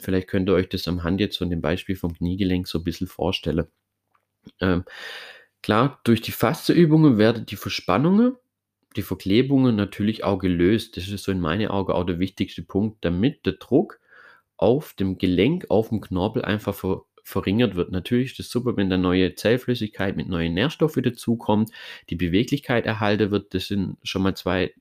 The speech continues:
Top-Punkte. Allein deswegen könnte man das schon mal machen. Aber die Faszienübungen, der wichtigste Punkt ist einfach, um die Verspannungen, die Verklebungen zu lösen, damit der Knorpel entlastet wird. Jetzt noch kurz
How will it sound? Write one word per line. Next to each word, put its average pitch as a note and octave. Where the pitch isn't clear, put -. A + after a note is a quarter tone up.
Top-Punkte. A#2+
Allein F2+
deswegen A2+
könnte A#2+
man A2
das G2+
schon G2+
mal F#2+
machen. F#2+
Aber F#2+
die -
Faszienübungen, G#2+
der G2
wichtigste A#2
Punkt F#2+
ist G2+
einfach, F#2
um F#2
die F#2
Verspannungen, F#2+
die F#2+
Verklebungen E2+
zu -
lösen, D#2+
damit F2
der F2+
Knorpel E2+
entlastet D#2+
wird. D2+
Jetzt G2+
noch G#2+
kurz -